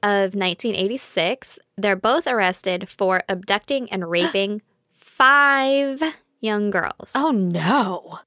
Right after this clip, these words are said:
Speaker 1: And you would think that I'd have more to tell you about that, but that's not my main story.
Speaker 2: Oh, my God.
Speaker 1: So
Speaker 2: Okay.
Speaker 1: I don't know much about it other than that. Like, I don't know where they
Speaker 2: Alrighty.
Speaker 1: got these girls. I don't know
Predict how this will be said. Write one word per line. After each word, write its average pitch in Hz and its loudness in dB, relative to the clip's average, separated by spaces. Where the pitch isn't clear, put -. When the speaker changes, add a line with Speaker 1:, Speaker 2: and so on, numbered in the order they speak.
Speaker 1:
And 226 0
you 226 2
would 233 2
think 359 0
that 403 2
I'd 381 4
have 339 2
more 226 2
to 226 0
tell 175 -4
you 208 2
about 277 0
that, 359 0
but 202 2
that's 185 -2
not 185 -2
my 185 -2
main 208 2
story. 226 2
Speaker 2:
Oh, 214 -4
my 226 0
God. 170 0
Speaker 1:
So 202 4
Speaker 2:
Okay. 165 -8
Speaker 1:
I 165 2
don't 494 2
know 226 2
much 190 0
about 165 0
it 156 -2
other 175 2
than 160 -6
that. 139 -6
Like, 185 0
I - -10
don't 165 -2
know 226 -2
where 202 -2
they 156 -2
Speaker 2:
Alrighty. - -6
Speaker 1:
got 202 2
these 330 -2
girls. 349 0
I 170 -10
don't 165 -6
know 160 -4